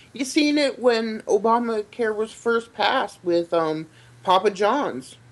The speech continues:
Like, he went through and cut, like, hours and employees and stuff because he was so afraid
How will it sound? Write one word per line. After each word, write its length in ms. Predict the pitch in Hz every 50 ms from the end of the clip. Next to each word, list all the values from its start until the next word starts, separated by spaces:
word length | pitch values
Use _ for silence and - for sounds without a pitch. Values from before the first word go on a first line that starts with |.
| - - - - - - - - - - - - -
Like, 260 | 165 170 165 160 165
he 300 | - - - - - 196
went 300 | 196 190 190 190 196 190
through 420 | - 175 180 175 175 185 202 214
and 600 | - - 175 175 170 165 165 165 160 165 151 156 - - - - - - - -
cut, 360 | - - 190 180 185 185 - - 143
like, 420 | 170 175 165 156 151 151 151 - - - - - - - - - - _ _ _ - - -
hours 520 | 156 165 160 160 165 170 175 175 175 170
and 120 | 185 160
employees 640 | 156 151 156 - - 165 160 180 190 202 196 196 185
and 120 | 170 151 151
stuff 340 | - - - 156 151 165 160
because 300 | - 180 175 170 165 165
he 100 | 185 185
was 140 | 165 165 165
so 240 | - - 175 175 180
afraid 580 | 170 170 - - 190 190 190 190 175 170 -